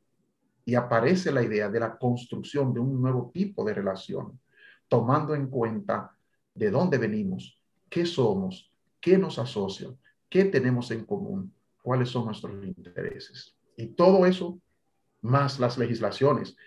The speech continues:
porque no he mencionado los personajes, eh, trascendentes que se, que se sumaron a movimientos posteriores a,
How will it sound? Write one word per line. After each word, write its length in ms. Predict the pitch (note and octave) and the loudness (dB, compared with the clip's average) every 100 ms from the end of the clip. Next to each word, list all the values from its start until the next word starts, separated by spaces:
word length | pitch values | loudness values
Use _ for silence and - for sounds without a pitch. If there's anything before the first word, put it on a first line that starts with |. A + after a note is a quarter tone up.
| - - _ | -20 -20 _
porque 400 | B2 - A2+ - | -2 0 -2 -2
no 380 | G#2 A2 A#2 B2+ | -4 0 4 4
he 20 | |
mencionado 500 | D#3+ F3+ F#3 F3 F3+ | 6 4 6 4 4
los 140 | E3+ E3+ | 2 2
personajes, 960 | D#3+ D#3 D#3 D#3 D#3 D#3 - - _ _ _ - | 0 0 0 0 0 -2 -6 -14 _ _ _ -10
eh, 400 | D#2 E2 D2+ - | -8 -6 -6 2
trascendentes 880 | B2+ B2+ C#3+ B2 D3 E3 B2+ B2+ B2 | 4 4 4 4 4 4 2 0 0
que 160 | A#2 | -6
se, 320 | - G#2 - - | -2 -4 -4 -6
que 100 | A#2 | -8
se 160 | - G#2 | -4 -4
sumaron 460 | A2 G#2 D3+ D3 | 0 4 4 4
a 40 | B2 | 4
movimientos 720 | A#2+ A#2 B2 E3 - - - | 4 4 2 2 0 -6 0
posteriores 960 | A#2+ - A2 G2 D3 D3 A#2 A2+ - _ - - - _ _ - | 0 2 -2 4 8 8 6 -2 -10 _ -20 -20 -20 _ _ 0
a, 520 | A#2+ A#2+ A#2+ G#2 | 4 6 4 2